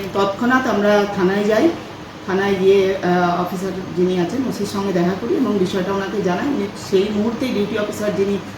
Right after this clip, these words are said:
ছিলেন, তাকে আমাদের সঙ্গে অ্যালার্ট করেন এবং, আহ, ডিউটি অফিসার সমেত আরও কয়েকজন অফিসার এবং আমাদের, আম-, আমি এবং আমার বিদ্যালয়ের দুজন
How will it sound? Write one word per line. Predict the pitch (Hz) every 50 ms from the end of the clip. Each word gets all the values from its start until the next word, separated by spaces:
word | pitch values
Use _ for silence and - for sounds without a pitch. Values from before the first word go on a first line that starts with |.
| - - - - -
ছিলেন, | - 208 190 226 262 277
তাকে | - 190 175 - 202
আমাদের | 185 185 175 180 190
সঙ্গে | 190 - 208 202 196 196 202 196 196 190 - - - - - - -
অ্যালার্ট | 180 180 190 202 - -
করেন | 233 220 254 339 - - - - - - - -
এবং, | 175 175 180 185 190 190 185 185 185 180 180
আহ, | 175 175 180 180 180 175 175
ডিউটি | 196 196 - 208 202
অফিসার | 196 190 190 214 - - 220 214 208 - - -
সমেত | 190 185 202 202 175 - - -
আরও | 185 185 190 190 -
কয়েকজন | 190 190 185 180 202 196
অফিসার | 185 180 190 233 226 - 262 269 247
এবং | 214 185 185 185 185
আমাদের, | 180 185 180 175 190 185 180 180 - - - - - - - - - -
আম-, | 180 185 190 185 170 175 170 -
আমি | 180 190 196 202 190
এবং | 185 185 185 185 190
আমার | 185 180 180 175 170 165 - - - 175
বিদ্যালয়ের | 175 165 185 180 185 185 180 175
দুজন | 170 175 170 190 196